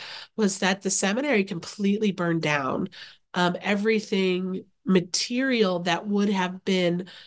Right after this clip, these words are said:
collected in an archive, like, I was expecting, "Oh, I'll see student work and, like, you know, old textbooks," that is gone. Um, the only thing that was saved, this is a great story, was Anne Florence Wilson, who was the principal at the time when it burned down.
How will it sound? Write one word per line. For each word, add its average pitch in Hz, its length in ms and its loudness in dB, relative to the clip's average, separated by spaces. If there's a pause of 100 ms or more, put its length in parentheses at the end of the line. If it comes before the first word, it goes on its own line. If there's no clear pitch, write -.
(540)
collected 220 800 0
in 190 120 2
an 175 120 -4
archive, 180 800 0
like, 170 140 0
I 170 60 4
was 165 120 4
expecting, 175 460 -2
"Oh, 294 140 2
I'll 170 100 2
see 226 160 -2
student 208 520 0
work 277 340 -2 (120)
and, 170 200 0
like, 165 360 0
you 185 60 0
know, 156 280 -6
old 233 200 0
textbooks," 302 440 0
that 180 140 2 (260)
is 196 80 0
gone. 175 680 0 (380)
Um, 208 200 0
the 185 100 0
only 240 260 2
thing 247 180 -2
that 220 120 0
was 190 160 0
saved, 208 400 0
this 190 120 -2
is 190 80 -4
a 165 60 -6
great 170 420 0
story, 170 560 2
was 170 300 2 (520)
Anne 214 200 2
Florence 208 320 -2
Wilson, 208 320 0
who 185 60 -4
was 165 120 -2
the 175 60 -2
principal 202 440 2
at 185 60 0
the 170 80 -2
time 185 300 0
when 196 100 4
it - 120 -4
burned 180 220 0
down. 180 460 2